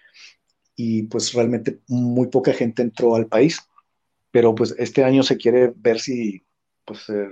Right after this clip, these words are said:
recupera un poco eso. También están, eh, aplicando las nuevas tecnologías de cosas virtuales y todo, pero a lo que voy es que sí hay cada vez más énfasis en la cooperación y, eh, específicamente en, en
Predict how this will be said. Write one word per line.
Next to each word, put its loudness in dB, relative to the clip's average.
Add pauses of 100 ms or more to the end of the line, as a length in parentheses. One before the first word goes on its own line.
recupera -2
un -2
poco 2
eso. 2
También -2
están, -6 (880)
eh, -2 (340)
aplicando 0
las 2
nuevas 2
tecnologías 0
de -4 (540)
cosas -6
virtuales 2
y -10
todo, 2
pero 2 (520)
a -4
lo 2
que 2
voy 4
es -2
que -4
sí -2
hay 2 (120)
cada 0
vez 0
más -2
énfasis -8
en -8
la -8
cooperación -8 (540)
y, -8 (540)
eh, -10
específicamente 2
en, 2
en -6